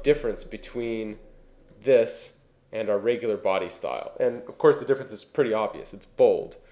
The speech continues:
The regular body style is not bold, and this heading is bold. And in fact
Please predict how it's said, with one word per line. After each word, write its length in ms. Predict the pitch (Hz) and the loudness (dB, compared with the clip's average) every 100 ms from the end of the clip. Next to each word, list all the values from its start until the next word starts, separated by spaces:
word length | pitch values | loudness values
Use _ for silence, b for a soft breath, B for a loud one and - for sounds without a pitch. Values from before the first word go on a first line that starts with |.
| b b - | b b -6
The 80 | |
regular 320 | 120 135 131 127 | 0 2 4 4
body 260 | 113 117 | 4 4
style 240 | 117 120 110 | 2 0 0
is 100 | 113 | 2
not 280 | 120 117 | 0 0
bold, 380 | 107 101 101 101 b b b _ | -2 -2 -2 -6 b b b _
and 220 | 110 110 | -6 -2
this 260 | 110 107 - | -2 -2 -2
heading 340 | 147 127 107 | 2 2 2
is 260 | 120 127 123 | -4 -6 -6
bold. 440 | 92 82 62 - b b b b | -8 -8 -8 -16 b b b b
And 120 | - | -2
in 80 | 143 | -2
fact 400 | 139 160 151 - | 0 0 0 -4